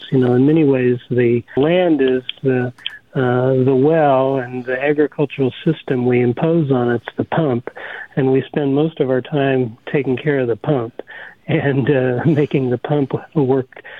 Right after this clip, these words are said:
uh, a little, uh, harder." And so, uh, I'd, I'd ask you the question. You, you're from that part of the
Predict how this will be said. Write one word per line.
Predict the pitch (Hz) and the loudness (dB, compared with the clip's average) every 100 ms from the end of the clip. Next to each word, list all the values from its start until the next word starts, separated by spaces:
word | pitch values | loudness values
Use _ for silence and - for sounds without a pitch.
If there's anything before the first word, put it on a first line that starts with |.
| - - | -12 -2
uh, | 127 131 | -2 0
a | 131 | 0
little, | 127 123 117 120 | 2 2 0 0
uh, | 135 131 160 170 | 0 0 0 0
harder." | - 123 123 113 127 - | 0 0 0 -2 -4 0
And | 143 139 - | 0 0 -2
so, | 147 139 135 - - - - | -2 0 -2 -6 -18 -18 -8
uh, | 160 143 139 170 202 180 180 | -2 0 0 2 2 2 2
I'd, | 170 170 | 2 2
I'd | 160 | 2
ask | 165 165 - | 2 0 0
you | 185 220 | 2 2
the | 202 | 0
question. | 147 135 - 135 135 | -4 -6 -2 0 2
You, | 151 | 2
you're | 143 147 165 | 2 2 2
from | 165 143 135 131 135 143 139 | 0 0 2 2 0 -2 0
that | 139 156 | 0 0
part | - 143 135 | -2 0 2
of | |
the | 127 | 2